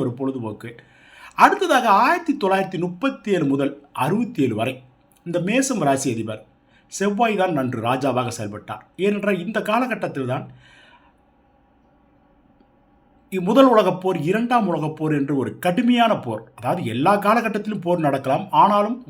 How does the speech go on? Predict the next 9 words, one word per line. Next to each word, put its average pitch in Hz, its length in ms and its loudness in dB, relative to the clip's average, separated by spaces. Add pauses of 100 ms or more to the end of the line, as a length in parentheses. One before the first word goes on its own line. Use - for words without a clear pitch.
முதலாம் 294 460 2
உலகப் 170 260 0
போர், 170 180 -8 (220)
இரண்டாம் 247 440 -2
உலகப் 170 280 -2
போர் 156 220 -2
நடந்த 131 240 -4 (100)
காலகட்டம் 147 520 -4 (720)
இந்த 139 200 0